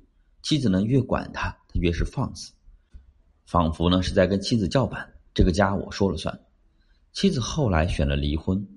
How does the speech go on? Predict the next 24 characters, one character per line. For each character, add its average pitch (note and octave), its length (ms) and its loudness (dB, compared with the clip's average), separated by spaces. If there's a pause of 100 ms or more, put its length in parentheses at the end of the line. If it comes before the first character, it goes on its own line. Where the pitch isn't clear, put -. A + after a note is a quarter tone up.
(140)
他 - 100 0
以 E2 140 4
为 D2+ 100 0
妻 F2 220 -2
子 D#2+ 120 -2
只 - 80 -12
是 - 140 -6
吓 - 240 -2
唬 - 220 -14
他， - 120 2 (520)
就 E2 100 -4
没 D#2 60 2
有 D#2 80 0
在 E2 320 -4
意， E2+ 120 -6 (480)
还 - 160 2
跟 F#2+ 200 2
妻 G2 180 0
子 E2+ 100 -2
去 - 160 -4
了 F2 60 2
民 D2+ 160 0
政 F2 220 0
局。 - 260 -8